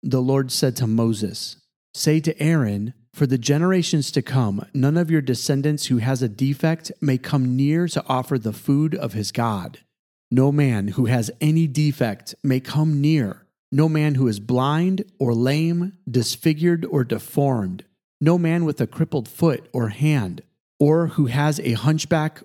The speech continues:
or a dwarf, or who has an eye defect, or who has festering or running sores or damaged testicles.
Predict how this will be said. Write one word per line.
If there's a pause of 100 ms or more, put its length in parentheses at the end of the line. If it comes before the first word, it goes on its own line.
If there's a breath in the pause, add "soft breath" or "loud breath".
or
a
dwarf, (260)
or
who
has
an
eye
defect, (180)
or
who
has
festering
or
running
sores
or
damaged
testicles.